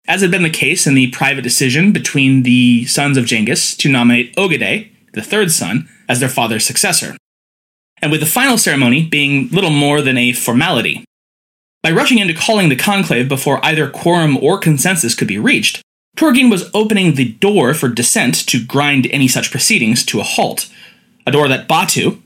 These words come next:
who above all else despised Guyuk and wished to deny him the throne, gladly stepped right on in. Batu held no imperial pretensions of his own.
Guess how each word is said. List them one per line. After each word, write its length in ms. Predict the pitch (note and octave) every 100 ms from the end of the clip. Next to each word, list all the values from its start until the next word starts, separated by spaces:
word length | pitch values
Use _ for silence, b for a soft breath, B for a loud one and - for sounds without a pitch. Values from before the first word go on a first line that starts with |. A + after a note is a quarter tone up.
| _ -
who 80 | C#3
above 240 | C3 C#3+
all 160 | C#3 D3+
else 200 | B2 -
despised 580 | A#2 - D#3+ D3+ C3+ B2+
Guyuk 260 | G#2 D#3
and 120 | A#2+
wished 200 | C#3 - C3
to 60 |
deny 340 | A2+ G#2 D#3+ F#3
him 160 | A#2+
the 80 | G#2+
throne, 380 | - F#2+ A2+ - B B -
gladly 480 | B2+ A2+ G#2+ C3
stepped 380 | - - A2+ -
right 140 | G2 F#2+
on 140 | B2
in. 260 | C#3 - - _ _ _ _ _ _ _ _ -
Batu 380 | A#3+ - G#3 F#3+
held 280 | - A3+ F3
no 140 | F#3
imperial 340 | E3+ F3+ D#3+
pretensions 600 | - - F3+ E3 C#3+ C3+ A#2
of 80 |
his 180 | A2 - -
own. 280 | D#3+ F2